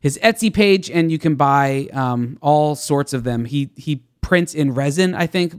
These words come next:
uh, primarily he prints in resin. It's a very high quality three D print. And like I said, you can order 'em,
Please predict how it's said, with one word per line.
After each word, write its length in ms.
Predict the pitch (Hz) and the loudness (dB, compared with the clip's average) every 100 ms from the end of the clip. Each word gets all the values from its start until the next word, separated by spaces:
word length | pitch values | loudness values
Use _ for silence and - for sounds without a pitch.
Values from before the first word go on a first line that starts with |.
| - | -4
uh, 200 | 143 135 | -2 0
primarily 520 | - 151 143 143 147 | 0 0 0 0 -2
he 120 | 139 | -4
prints 260 | 123 139 123 | -4 -4 -2
in 120 | 127 | -2
resin. 320 | 135 165 196 - - - _ | 0 0 -2 -6 -18 -20 _
It's 120 | - | -6
a 40 | 127 | -4
very 300 | 117 147 147 | 2 4 4
high 180 | 147 139 | 2 0
quality 400 | - 139 135 135 | 2 2 2 -2
three 220 | - 139 | -2 -2
D 120 | 131 | -2
print. 420 | 123 156 160 - - _ _ _ | -2 2 2 0 -12 _ _ _
And 200 | - 139 139 | -2 2 2
like 140 | 135 | 0
I 40 | |
said, 260 | 135 160 135 | 0 2 0
you 60 | 127 | 0
can 140 | 143 | 0
order 300 | 123 151 156 | 2 4 2
'em, 140 | 139 | 0